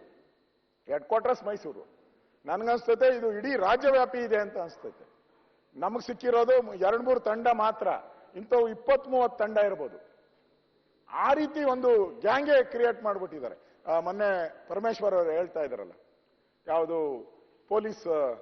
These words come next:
ನೇಮಕಾತಿಗಳು. ನಾನು ಹಾಗೆ ಅವ್ರ ಹತ್ರ ಮಾತಾಡಿದೆ, "ನೀವು ಹತ್ತು ಕೋಟಿ ಅವ್ರಿಗೆ ಫೈನ್ ಹಾಕಿದ್ದೀರಾ" ಅಂತ. ಅವ್ರು ಹೇಳಿದ್ರು, "ಅಶೋಕ್ ಅವರೇ, ಅದು ಕಡಿಮೆ, ಅವ್ನು ಇನ್ನೂರು ಕೋಟಿ ಮೇಲೆ ಇದ್ದಾನೆ" ಅಂತಂದ್ರು. ಆ?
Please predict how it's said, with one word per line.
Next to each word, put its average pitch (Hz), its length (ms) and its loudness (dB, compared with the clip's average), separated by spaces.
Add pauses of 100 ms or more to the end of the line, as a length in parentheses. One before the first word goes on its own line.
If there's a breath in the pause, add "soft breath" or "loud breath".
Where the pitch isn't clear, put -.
(140)
ನೇಮಕಾತಿಗಳು. 147 720 -8 (800)
ನಾನು 180 200 -8
ಹಾಗೆ 208 200 0
ಅವ್ರ 196 160 2
ಹತ್ರ 190 200 -4
ಮಾತಾಡಿದೆ, 170 480 -2
"ನೀವು 151 200 -6
ಹತ್ತು 170 220 -6
ಕೋಟಿ 208 360 -2
ಅವ್ರಿಗೆ 160 320 -2
ಫೈನ್ 165 260 -8
ಹಾಕಿದ್ದೀರಾ" 143 440 -10
ಅಂತ. 104 180 -14 (440 soft breath)
ಅವ್ರು 156 140 0
ಹೇಳಿದ್ರು, 165 200 2
"ಅಶೋಕ್ 170 300 -4
ಅವರೇ, - 520 -6
ಅದು 120 140 -10
ಕಡಿಮೆ, 175 320 -4
ಅವ್ನು 160 220 -4
ಇನ್ನೂರು 196 300 -6
ಕೋಟಿ 185 240 -6
ಮೇಲೆ 156 260 -6
ಇದ್ದಾನೆ" 139 280 -10
ಅಂತಂದ್ರು. 92 420 -20 (1120)
ಆ? 180 100 -4